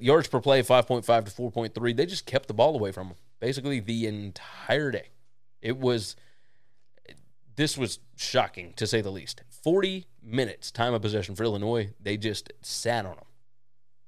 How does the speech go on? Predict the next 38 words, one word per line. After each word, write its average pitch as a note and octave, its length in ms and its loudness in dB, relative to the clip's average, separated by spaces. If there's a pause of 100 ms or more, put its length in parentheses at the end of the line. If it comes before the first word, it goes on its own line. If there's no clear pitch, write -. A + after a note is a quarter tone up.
(100)
It, A2+ 160 4
it A#2 80 2
was, A#2+ 300 -2
it C#3 80 -2
was B2 100 -2
insane. G#2 300 -4 (400)
Uh, G#2+ 280 -2
Anthony C3+ 340 2
jumps G#2+ 280 0
in G#2+ 180 0
over A#2 180 4
in A2+ 60 0
England. G#2 340 -4 (140)
Illinois C3+ 560 4
were A#2 160 2
only C3+ 180 2
giving A#2+ 260 0
up, A2+ 140 2
like, F#2 180 -6
sixty - 340 -8
yards A2+ 280 0
rushing G#2+ 220 0
a F#2+ 40 -10
game. F#2+ 300 -4
Seemed A#2 220 -4
like A2 100 -2
a G2 60 0
bad G#2+ 280 4
matchup G#2 360 -2
for G2+ 100 -4
run-heavy G2+ 340 -2
Minnesota G#2 440 -4
side. F2+ 260 -8 (640)
Yeah. D#3 640 -4 (460)
Yeah, A3+ 180 6
absolutely. F3 720 4
But B2+ 260 0
also, D3+ 440 4